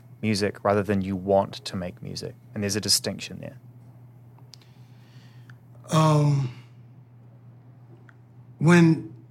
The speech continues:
Speaker 2: when you feel like you watched enough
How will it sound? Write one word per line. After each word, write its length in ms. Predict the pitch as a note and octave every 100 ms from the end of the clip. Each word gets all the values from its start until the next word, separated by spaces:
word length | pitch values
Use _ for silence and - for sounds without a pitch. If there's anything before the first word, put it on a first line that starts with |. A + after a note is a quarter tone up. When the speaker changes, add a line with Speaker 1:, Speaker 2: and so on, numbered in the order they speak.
| -
Speaker 2:
when 180 | D#3
you 100 | D#3
feel 300 | D#3 - F#3
like 320 | F3 E3 D3 - - - - - - - -
you 140 | - D3+
watched 400 | D3+ E3 E3 -
enough 560 | E3 D#3 D#3 - -